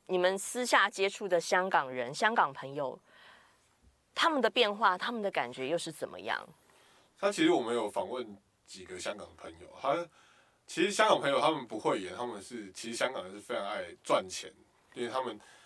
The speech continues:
Speaker 2: 他们比较就是现实主义，他们觉得有钱在身上，
Speaker 1: <laughs> 嗯。
Speaker 2: 他们比较安全感这样，
Speaker 1: 嗯，
Speaker 2: 所以香港朋友是非常喜欢赚钱，
Speaker 1: 嗯。
Speaker 2: 但是
Speaker 1: 嗯哼。
Speaker 2: 你会看到这么喜欢赚钱的一个，一个族群，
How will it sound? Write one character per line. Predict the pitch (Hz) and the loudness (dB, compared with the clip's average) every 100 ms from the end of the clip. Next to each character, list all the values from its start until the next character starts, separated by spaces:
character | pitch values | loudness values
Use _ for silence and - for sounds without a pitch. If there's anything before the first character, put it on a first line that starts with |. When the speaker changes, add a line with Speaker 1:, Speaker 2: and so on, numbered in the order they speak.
| - _ | -20 _
Speaker 2:
他 | 190 | -2
们 | 208 | 0
比 | 143 | -2
较 | 131 170 143 123 - - - _ _ _ _ - _ _ - - _ | 4 6 6 2 -8 -16 -16 _ _ _ _ -20 _ _ -16 -16 _
就 | 156 | -4
是 | 156 - _ _ | -4 -8 _ _
现 | - - 190 | -6 4 4
实 | 139 113 | 4 -4
主 | 110 95 117 | -8 -8 -4
义， | |
他 | 120 143 | 4 4
们 | 143 | 4
觉 | 180 | 0
得 | 185 113 196 - | 2 0 0 0
有 | 143 123 | 2 2
钱 | - 139 | 4 6
在 | 185 | 6
身 | 160 156 | 6 2
上， | 147 | 4
Speaker 1:
<laughs> | |
嗯。 | |
Speaker 2:
他 | - | 4
们 | - | 4
比 | |
较 | 117 104 | -2 -2
安 | 113 | -4
全 | 117 101 92 | -6 -10 -10
感 | - - | -12 -12
这 | |
样， | - | -8
Speaker 1:
嗯， | 180 | -2
Speaker 2:
所 | 139 | 0
以 | 165 | 0
香 | 170 180 | 2 4
港 | 185 | 4
朋 | 131 | 2
友 | 117 | -4
是 | 104 | -6
非 | 143 131 | -4 -4
常 | |
喜 | 92 90 | -4 -12
欢 | |
赚 | 92 - | -10 -10
钱， | 180 | -10
Speaker 1:
嗯。 | 175 | -6
Speaker 2:
但 | 143 | -4
是 | 190 165 | -2 -4
Speaker 1:
嗯 | 160 156 | -6 -8
哼。 | 165 170 - _ _ 113 | -8 -8 -14 _ _ 2
Speaker 2:
你 | |
会 | 165 | 2
看 | 196 226 | 4 2
到 | 202 180 - _ _ | 6 6 6 _ _
这 | 233 | 0
么 | 170 | 2
喜 | 151 107 | 0 0
欢 | 135 135 | 0 2
赚 | 151 131 | 2 2
钱 | 107 92 | -2 -10
的 | 92 92 87 - | -8 -8 -10 -14
一 | - | -6
个， | 113 104 - _ _ | -4 -6 -10 _ _
一 | 123 | -8
个 | 110 | -8
族 | 101 95 107 | -8 -8 -8
群， | - 90 | -8 -10